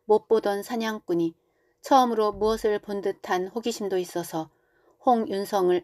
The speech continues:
애워쌌다. 윤성은 그 눈치를 모름이 아니다. 시침이 떼고 가장 호기 있게 "춘부대감 계시오?" 하고 승규더러 물었다. "계시어요."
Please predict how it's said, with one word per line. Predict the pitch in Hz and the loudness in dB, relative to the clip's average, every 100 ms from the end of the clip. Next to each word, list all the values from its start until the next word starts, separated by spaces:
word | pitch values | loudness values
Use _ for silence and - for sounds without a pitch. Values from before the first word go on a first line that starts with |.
| - | -2
애워쌌다. | 208 208 202 170 160 - 156 - _ _ _ _ _ - | -4 -4 -6 -8 -8 -12 -12 -14 _ _ _ _ _ -2
윤성은 | 233 240 220 196 190 | 0 2 2 0 0
그 | 214 208 | 4 4
눈치를 | 208 202 208 185 190 | 2 -6 -2 0 0
모름이 | 185 196 196 190 | 0 0 0 0
아니다. | 170 170 165 160 - _ _ _ | 0 0 -4 -8 -12 _ _ _
시침이 | - - 233 214 - | -16 -6 -4 -2 -2
떼고 | 175 175 170 180 | 0 2 0 -2
가장 | - 208 403 196 | -4 0 0 -2
호기 | 196 240 220 | -2 -2 0
있게 | 175 - 165 156 _ _ _ _ _ _ | -2 -4 -8 -8 _ _ _ _ _ _
"춘부대감 | - 320 302 247 220 196 190 190 | 4 8 8 6 0 0 0 -2
계시오?" | 175 226 220 214 190 196 - _ _ _ _ _ _ | -2 -4 -2 0 0 -2 -8 _ _ _ _ _ _
하고 | - - 165 156 _ _ _ | 0 2 2 -2 _ _ _
승규더러 | - 269 254 233 185 180 | -2 0 2 2 0 0
물었다. | 180 202 - _ 156 151 _ _ _ _ _ | 0 -2 -2 _ -10 -10 _ _ _ _ _
"계시어요." | - 240 - 196 180 170 - | 4 4 6 4 4 2 -2